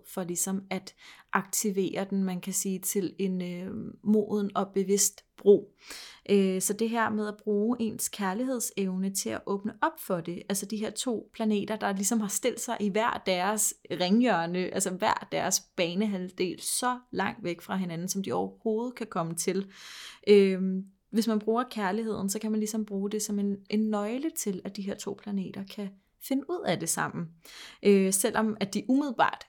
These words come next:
ikke har lyst til det. Og det er det her med et spændingsaspekt, at i starten, der vil det være udfordrende for os på en eller anden måde ligge,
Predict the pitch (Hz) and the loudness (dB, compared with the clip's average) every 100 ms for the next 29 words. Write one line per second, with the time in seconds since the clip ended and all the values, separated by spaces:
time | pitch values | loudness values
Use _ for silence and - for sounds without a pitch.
0 | - 208 190 196 180 175 170 - - 175 | 2 4 6 2 -4 -4 -2 -2 -2 -6
1 | 160 180 - - 214 226 254 262 240 226 | -6 -8 -10 0 2 2 2 0 -2 0
2 | 208 202 202 208 208 - 180 175 185 190 | 2 2 2 0 0 0 0 -2 -2 -4
3 | - - 165 - 190 190 - - - - | -6 -6 -8 -6 -6 -6 -10 -20 -12 -2
4 | 226 - - 233 226 - 165 160 _ _ | 2 2 2 0 -2 -4 -8 -12 _ _
5 | _ _ _ - 202 202 214 202 175 165 | _ _ _ 4 4 4 2 2 0 -4
6 | - - 214 214 220 196 - 175 175 - | -2 -2 0 -2 -6 -10 -6 -6 -6 -8
7 | - 156 160 - - - - _ - 269 | -6 -4 -2 -4 -8 -10 -10 _ -4 -2
8 | 240 233 214 202 180 175 196 196 175 170 | 0 0 0 -2 -4 0 2 2 0 0
9 | 196 190 202 196 220 | 0 2 0 2 0